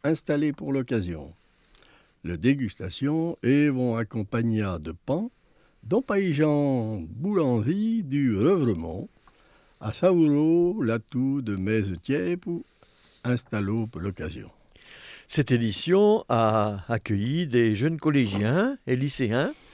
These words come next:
Speaker 2: de l'éré-, l'Éréat de la Chagne à Bourg, qui proposaient à la vente des animaux découpés dans du métal. L'édition est ouverte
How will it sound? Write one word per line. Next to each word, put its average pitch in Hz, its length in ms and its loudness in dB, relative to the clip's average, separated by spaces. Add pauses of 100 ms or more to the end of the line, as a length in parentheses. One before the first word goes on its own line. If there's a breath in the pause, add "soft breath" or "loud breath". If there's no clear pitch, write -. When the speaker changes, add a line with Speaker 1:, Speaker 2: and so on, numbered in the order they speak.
(300 loud breath)
Speaker 2:
de 127 100 2
l'éré-, 165 400 2
l'Éréat 156 540 0
de 220 60 -6
la 147 120 2
Chagne 143 380 -2
à 127 60 -2
Bourg, 107 280 -6 (640 soft breath)
qui 117 120 -4
proposaient 131 640 4
à 143 80 4
la 117 140 2
vente 156 440 0
des 101 1120 -2
animaux 151 480 2
découpés 175 480 0
dans 175 160 0
du 143 180 -4
métal. 110 520 -4 (1040 soft breath)
L'édition 220 840 0 (100)
est 151 240 4 (200)
ouverte 208 520 0